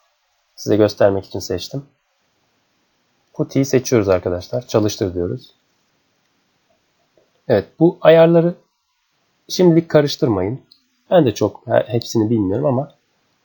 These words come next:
e, sizin için lazım olan kısmı ben hemen anlatayım. Sunucunuz var. Uzakta bir sunucu. Sizin bilgisayarınızda değil. Farklı bir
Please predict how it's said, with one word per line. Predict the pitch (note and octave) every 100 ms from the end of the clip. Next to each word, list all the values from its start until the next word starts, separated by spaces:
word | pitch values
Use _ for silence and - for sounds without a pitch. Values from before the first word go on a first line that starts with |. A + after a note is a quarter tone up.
| _ -
e, | B2 A#2+ A#2+ C#3
sizin | D3 D3+ D3 D#3 D#3
için | D3+ D#3 D#3+ - _ _ _ _ _ G3+
lazım | D3+ D3 C3+ C3+
olan | A#2+ A2
kısmı | G#2+ - A#2
ben | G#2+
hemen | G#2 F#2+
anlatayım. | F#2 F#2 - B2+ C#3+ _ _ _ _ _ _ _ _ _ _ _ _ _
Sunucunuz | _ D3+ C#3+ B2+ C#3+ C3+
var. | A2+ B2+ - _ _
Uzakta | A#2+ G#2+ G#2+ - G#2
bir |
sunucu. | F#2+ - F2+ F#2+ A#2+ -
Sizin | - G2+ G2+
bilgisayarınızda | G2+ F#2+ - F#2+ G2 F2
değil. | F#2 A2+ _ _ _ _ _ _ -
Farklı | G#2+ F#2+ - G2
bir | F#2+ -